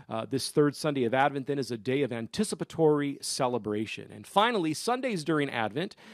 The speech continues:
just as during Lent, should not be given to fasting, but instead to celebration, because we celebrate the resurrection of our Lord every single Sunday of the liturgical year.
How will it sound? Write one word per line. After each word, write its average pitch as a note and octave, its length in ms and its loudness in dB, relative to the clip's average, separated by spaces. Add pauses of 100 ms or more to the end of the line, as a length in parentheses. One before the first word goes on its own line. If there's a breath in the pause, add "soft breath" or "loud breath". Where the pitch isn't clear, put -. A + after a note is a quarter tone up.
(180 loud breath)
just E3 320 2
as A#2+ 120 0
during B2+ 380 0
Lent, F3 380 -2
should D3 260 -6
not F#3 260 0
be E3 140 -4
given C#3+ 300 -2
to C3 120 -10
fasting, G3 540 0
but D#3+ 140 2
instead F3+ 400 0
to G3 100 -4
celebration, G3 760 2 (460 loud breath)
because D3+ 300 0
we D#3 140 0
celebrate F3+ 560 2
the E3 80 -2
resurrection D3+ 600 2
of C3+ 100 -2
our C3 240 4
Lord D#3+ 440 2 (160)
every F#3 640 0
single D#3 760 0
Sunday B2+ 680 0
of A#2 160 -8
the A#2 120 -2
liturgical A#2+ 560 0
year. A2 320 0